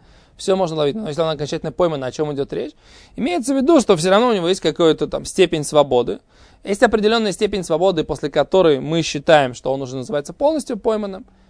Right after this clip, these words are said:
И, э, дальше его уже можно поймать,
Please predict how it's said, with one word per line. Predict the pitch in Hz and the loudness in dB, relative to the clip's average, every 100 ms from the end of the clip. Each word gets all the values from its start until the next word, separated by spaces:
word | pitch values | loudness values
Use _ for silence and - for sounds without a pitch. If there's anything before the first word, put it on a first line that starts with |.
| _ - | _ -6
И, | 262 302 - | -2 -4 -6
э, | - 160 147 143 | -8 -4 -2 -2
дальше | 143 156 175 170 180 - _ - | 4 4 4 0 -6 -8 _ -16
его | 156 151 151 | -8 -4 -2
уже | 147 147 | -2 -4
можно | 139 135 - - | -6 -8 -12 -8
поймать, | 147 156 180 202 | -6 -2 -2 -2